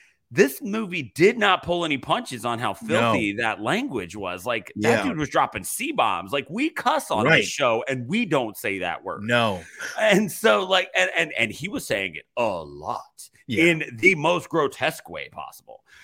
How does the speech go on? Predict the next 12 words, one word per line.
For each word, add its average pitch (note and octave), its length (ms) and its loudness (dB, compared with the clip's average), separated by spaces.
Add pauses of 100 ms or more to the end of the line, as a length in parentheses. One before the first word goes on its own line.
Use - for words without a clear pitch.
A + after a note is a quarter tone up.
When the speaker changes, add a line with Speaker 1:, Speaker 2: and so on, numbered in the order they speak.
(360)
Speaker 1:
And G#3 240 0
so F#3+ 320 -2
it F3+ 100 -2
was E3+ 200 -4
just, D#3+ 220 -6 (180)
so F#3+ 200 -2
it E3+ 100 -6
started G3+ 500 -6
there, E3 480 -2 (460)
but D3 180 -2
then A3 160 -4
the B3+ 180 -6